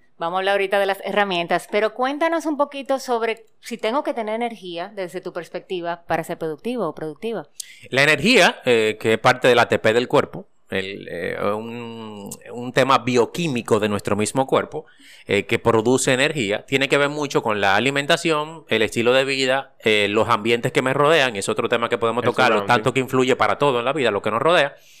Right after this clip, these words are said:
Speaker 2: Entonces, eh, tú no decides tener energía. Tú decides tener ánimo o hacer algo para que te dé motivación. La energía es una reproducción del cuerpo.
Speaker 3: Ok.
Speaker 2: Ahora, ¿tú necesitas energía para ser productivo? Sí y no.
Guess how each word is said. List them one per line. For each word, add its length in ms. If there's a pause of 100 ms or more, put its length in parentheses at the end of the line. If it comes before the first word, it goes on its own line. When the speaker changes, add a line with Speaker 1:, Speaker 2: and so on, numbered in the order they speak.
(480)
Speaker 2:
Entonces, 560 (120)
eh, 440
tú 140
no 120
decides 540
tener 240
energía. 480 (440)
Tú 120
decides 280
tener 220
ánimo 520 (500)
o 260
hacer 240
algo 220
para 160
que 60
te 100
dé 80
motivación. 540
La 80
energía 480
es 200
una 160
reproducción 840
del 140
cuerpo. 360 (400)
Speaker 3:
Ok. 140
Speaker 2:
Ahora, 480
¿tú 140
necesitas 400
energía 280
para 100
ser 120
productivo? 600
Sí 360
y 100
no. 280